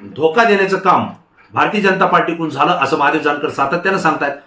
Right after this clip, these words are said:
आणि त्यांनी भारतीय जनता पार्टीपासून फारकत घेतलेली आहे. आता धनगर समाजाला एकत्रित करणारे नेते महादेव जानकर भारतीय जनता पार्टीसोबत नाहीयेत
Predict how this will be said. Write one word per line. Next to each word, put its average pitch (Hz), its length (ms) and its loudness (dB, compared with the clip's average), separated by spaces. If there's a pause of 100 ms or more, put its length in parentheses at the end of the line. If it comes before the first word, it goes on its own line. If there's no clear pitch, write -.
(100)
आणि 139 160 -4
त्यांनी 160 240 -4
भारतीय 123 460 -4
जनता 143 300 -2
पार्टीपासून 127 500 -6 (140)
फारकत 139 280 2
घेतलेली 120 420 -2
आहे. 85 100 -8 (300)
आता 143 220 0
धनगर 147 360 2
समाजाला 139 680 2 (280)
एकत्रित 214 440 2 (100)
करणारे 175 360 2
नेते 156 240 0
महादेव 147 300 0
जानकर 135 340 0 (300)
भारतीय 151 320 0
जनता 139 280 0
पार्टीसोबत 120 640 -2
नाहीयेत 170 400 0